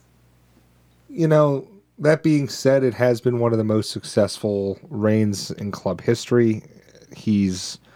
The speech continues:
been willing to open up his checkbook when it is needed. And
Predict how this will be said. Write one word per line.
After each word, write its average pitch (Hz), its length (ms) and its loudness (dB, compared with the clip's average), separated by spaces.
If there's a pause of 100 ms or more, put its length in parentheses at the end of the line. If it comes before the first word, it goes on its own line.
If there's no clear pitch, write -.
(380)
been 101 520 2
willing 104 440 2
to 101 380 0 (460)
open 113 260 2
up 101 120 -2
his 107 200 -4
checkbook - 680 -2
when 104 260 2
it 90 120 0 (1000)
is 98 280 -4
needed. 156 400 2 (600)
And 131 680 2